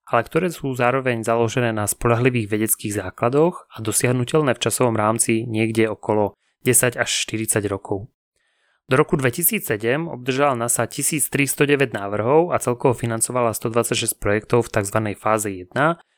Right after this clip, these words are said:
a štyridsaťdva projektov vo fáze dva, k tomu sa hneď dostaneme. Tento program nasa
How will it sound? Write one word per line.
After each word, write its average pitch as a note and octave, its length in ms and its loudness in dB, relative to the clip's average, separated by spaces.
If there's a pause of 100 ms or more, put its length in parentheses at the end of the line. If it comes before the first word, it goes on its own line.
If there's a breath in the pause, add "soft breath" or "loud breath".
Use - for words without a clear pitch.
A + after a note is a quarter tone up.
(100)
a - 80 -4
štyridsaťdva B2+ 560 0
projektov A2+ 460 0
vo - 20 -12
fáze G#2+ 400 0
dva, G2+ 240 -2
k - 80 -18
tomu G#2 160 -2
sa G2+ 160 -6
hneď G2 240 -4
dostaneme. G2 480 -2 (920)
Tento G#3+ 240 2
program D3 480 0
nasa B2 400 -2